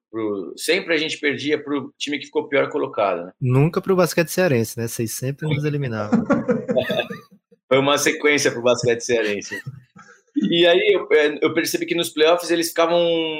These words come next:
Speaker 1: ah, com, com retra-, retraídos, sabe? Com medo de jogar, com medo de errar, com medo, porque era tão rígido a questão tática, que eles não tinham ainda personalidade pra chegar nos playoffs e assumir a responsabilidade.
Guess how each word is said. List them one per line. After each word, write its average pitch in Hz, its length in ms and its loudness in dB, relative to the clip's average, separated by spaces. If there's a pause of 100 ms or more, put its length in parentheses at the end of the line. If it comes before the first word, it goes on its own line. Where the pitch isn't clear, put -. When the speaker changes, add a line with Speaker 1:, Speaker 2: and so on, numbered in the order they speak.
(200)
Speaker 1:
ah, 127 640 6 (200)
com, - 260 -2
com 175 360 0
retra-, 185 440 2
retraídos, 175 800 0
sabe? 127 360 0
Com 151 180 -6
medo 127 400 -2
de 107 80 -10
jogar, 123 380 0
com 117 100 -8
medo 135 400 -2
de 113 140 -4
errar, 110 420 0
com 113 120 -8
medo, 135 340 -4
porque 131 200 -8
era 147 160 2
tão 170 240 -2
rígido 127 640 -4
a 101 100 0
questão 113 380 -12
tática, 151 500 -4 (640)
que 123 60 -4
eles 147 160 -4
não 165 100 -6
tinham 185 220 -2
ainda 147 220 2
personalidade 131 840 0
pra 107 600 0 (320)
chegar 123 280 -2
nos 123 100 -4
playoffs 117 400 0
e 123 60 2
assumir 123 360 -2
a 123 60 2
responsabilidade. 117 920 -2